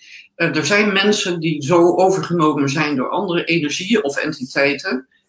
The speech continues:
dat je, dat ze niet meer mens zijn. En, eh, eh, jullie zijn ook natuurlijk vertrouwd met alle andere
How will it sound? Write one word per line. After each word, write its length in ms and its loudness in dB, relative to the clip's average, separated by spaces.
dat 220 -2
je, 140 -8
dat 180 -4
ze 80 -8
niet 200 -4
meer 160 0
mens 320 -2
zijn. 380 -12
En, 480 0
eh, 400 2
eh, 160 -4
jullie 260 2
zijn 220 0
ook 200 0
natuurlijk 300 -2
vertrouwd 520 0
met 180 -2
alle 220 0
andere 640 -2